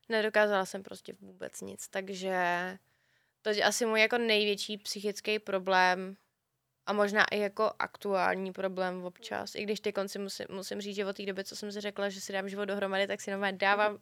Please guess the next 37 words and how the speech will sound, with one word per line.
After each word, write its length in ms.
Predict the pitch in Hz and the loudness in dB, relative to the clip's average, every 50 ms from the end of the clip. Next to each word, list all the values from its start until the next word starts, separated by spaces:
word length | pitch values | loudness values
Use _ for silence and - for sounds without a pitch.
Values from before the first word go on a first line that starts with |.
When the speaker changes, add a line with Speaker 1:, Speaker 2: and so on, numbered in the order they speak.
| _ - | _ -12
Speaker 1:
jako 240 | 170 - - 214 | -8 -4 -4 -2
život 220 | 214 214 208 214 214 | 0 0 0 0 0
dohromady 500 | 196 202 202 202 196 196 190 185 202 190 | 0 0 -2 0 0 0 0 0 0 -2
postupně, 600 | - 196 190 - - 190 - - 196 190 202 202 | -4 -6 -6 -6 -8 -10 -10 -8 -8 -8 -8 -8
řeším 240 | - 190 - - 190 | -10 -10 -10 -8 -8
Speaker 2:
Mhm. 40 | |
Speaker 1:
vždycky 200 | 185 185 - - | -10 -10 -10 -8
takovej, 460 | 185 202 196 - 196 196 190 196 190 - - - _ _ _ _ _ _ - | -6 -6 -4 -4 -2 -2 -2 -2 -4 -6 -10 -20 _ _ _ _ _ _ -18
takovou 200 | 208 208 196 196 | -10 -6 -6 -2
tu 100 | 196 196 | 0 2
jednu 240 | 196 190 190 196 196 | 2 2 2 2 2
věc, 200 | 196 190 - - | 2 0 0 -2
na 80 | 202 | -6
kterou 220 | - - 190 190 202 | -4 -2 -2 -2 -2
jsem 140 | - 196 | -4 -4
se 100 | 190 196 | -4 -4
prostě 260 | 190 190 - - - 185 | -4 -6 -12 -10 -10 -10
vykašlala, 440 | 190 - 196 196 - 202 196 196 | -6 -6 -6 -4 -2 0 0 0
tak 140 | 190 - 196 _ _ _ - | 0 -2 -6 _ _ _ -10
a 80 | - | -8
ona 220 | 190 196 202 202 196 | -2 0 2 2 2
to 80 | - | 2
dojíždí 320 | 190 190 190 190 180 185 180 | 0 0 0 -2 -4 -6 -6
doteď. 300 | 175 170 - 175 180 - | -6 -6 -6 -8 -10 -10
Ty 220 | _ _ _ 277 233 | _ _ _ _ -6
Speaker 2:
Mhm. 40 | 202 | -2
Speaker 1:
věci, 240 | 196 185 185 - 208 | 0 0 0 0 -2
na 100 | 196 190 | -2 -2
který 180 | - 202 208 190 | 0 -2 -2 -2
jsem 100 | 196 180 | -4 -2
se 140 | - 202 | -2 -2
vykašlala, 640 | 185 196 - - 190 - - 190 185 185 185 190 - _ _ _ _ - - | 0 0 -2 -2 -4 -2 0 2 2 2 2 0 -2 _ _ _ _ -10 -6
eh, 160 | 185 185 180 | -6 -6 -6
vlastně 480 | 180 185 185 190 - - 190 185 185 185 | -6 -8 -8 -10 -8 -8 -6 -4 -2 -2
letos 280 | 185 185 - 190 - - | -4 -4 -6 -8 -8 -6
na 120 | 190 180 | -8 -8
podzim, 420 | - - 190 185 190 202 208 214 | -6 -6 -6 -4 -2 -4 -4 -4